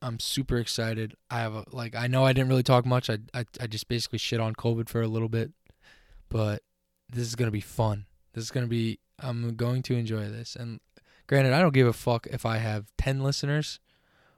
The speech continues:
or ten thousand listeners. I know I'm enjoying this. I'm enjoying and having fun creating content for people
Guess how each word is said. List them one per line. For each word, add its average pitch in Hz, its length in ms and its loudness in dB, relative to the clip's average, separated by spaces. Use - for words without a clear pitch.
or 123 320 4
ten 127 280 -4
thousand 117 360 0
listeners. 101 500 -8
I 123 140 -4
know 123 340 0
I'm 131 280 2
enjoying 110 500 -2
this. 107 340 -14
I'm 131 440 -4
enjoying 120 640 8
and 113 380 -2
having 123 360 0
fun 110 480 -2
creating 117 520 0
content 110 600 -4
for 110 140 -6
people 113 540 -6